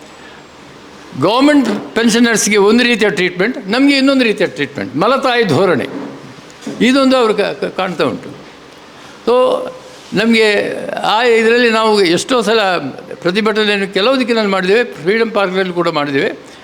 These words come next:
ನಾಳೆ we are expecting, uh, even our union, ನಮ್ಮ serving, uh, union o-,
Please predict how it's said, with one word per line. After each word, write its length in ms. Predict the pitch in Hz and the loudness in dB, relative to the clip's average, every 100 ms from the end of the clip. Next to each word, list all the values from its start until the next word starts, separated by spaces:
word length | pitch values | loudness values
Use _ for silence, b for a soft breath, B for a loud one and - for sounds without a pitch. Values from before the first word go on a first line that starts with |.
| B | B
ನಾಳೆ 240 | 156 208 233 | -2 0 2
we 80 | 220 | 2
are 180 | 220 196 | 2 0
expecting, 480 | 190 247 220 226 226 | -2 -6 -2 -2 0
uh, 300 | 196 202 - B B B - | 0 0 -4 B B B -2
even 200 | 185 220 | 0 2
our 320 | 214 208 190 165 | 2 2 0 2
union, 540 | 233 269 254 196 - | 2 4 4 0 -4
ನಮ್ಮ 180 | 175 196 180 - | -2 0 0 -2
serving, 300 | 196 233 247 | -2 0 0
uh, 180 | 220 196 139 | 2 0 -4
union 300 | 160 208 220 | -2 0 0
o-, 340 | 202 185 180 | 0 0 0